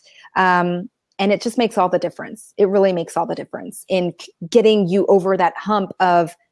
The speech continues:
X amount of times promoting something and nothing happening, like you said. In the beginning, there's not always, the money's not gonna come. It takes a long time to develop that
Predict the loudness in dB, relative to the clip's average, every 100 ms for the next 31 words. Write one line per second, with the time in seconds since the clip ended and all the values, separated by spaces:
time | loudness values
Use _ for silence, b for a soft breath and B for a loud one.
0 | _ _ -2 0 0 2 2 0 -4 -2
1 | 0 -2 -6 -6 -2 4 4 4 0 -6
2 | -4 -6 -4 -2 -2 -4 -6 -4 -4 -6
3 | -6 -6 -10 -2 0 2 -2 -2 -2 0
4 | 2 2 0 -2 b _ 2 4 2 4
5 | 4 2 -8 _ -2 0 -2 -4 -6 -8
6 | -6 -6 -6 -4 -2 0 0 -2 -4 -4
7 | 0 2 2 4 2 2 2 2